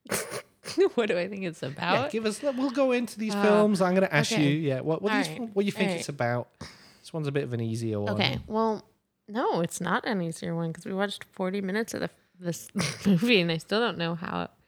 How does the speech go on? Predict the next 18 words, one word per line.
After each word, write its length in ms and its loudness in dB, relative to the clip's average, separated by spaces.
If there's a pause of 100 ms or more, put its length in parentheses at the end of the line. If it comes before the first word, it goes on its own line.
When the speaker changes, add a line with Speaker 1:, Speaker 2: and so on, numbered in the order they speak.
(360)
Speaker 1:
any 220 0
of 160 -4
them 160 -2
got 200 -2
the 60 -6
birthmark 560 -6
or 60 -4
what 260 -4 (200)
that's 300 -6
about. 200 -4 (340)
So 140 0
I'm 100 0
just 160 -2
gonna 160 0
say 260 0
that 200 0
it 140 -4
is 400 0